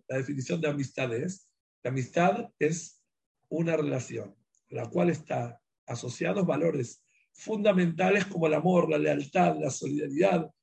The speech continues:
la incondicionalidad, la sinceridad y el compromiso, que se da exactamente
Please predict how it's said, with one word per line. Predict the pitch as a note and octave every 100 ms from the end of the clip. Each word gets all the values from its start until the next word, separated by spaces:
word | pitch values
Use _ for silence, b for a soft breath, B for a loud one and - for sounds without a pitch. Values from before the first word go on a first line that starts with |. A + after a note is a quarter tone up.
| -
la | E3+ F3
incondicionalidad, | A#3+ B3 A3 G3 F#3 - D#3+ D3+ E3 F#3 F#3
la | E3 D3+
sinceridad | F3 D#3+ E3+ D3+ F3 A#3
y | A3
el | F#3+
compromiso, | F3+ D#3+ E3+ F3 F3 C3 - - _ _ _ _ b b b
que | F3
se | -
da | G3+
exactamente | A3 - B3 A3+ - G3+ G3 A3 - B3 -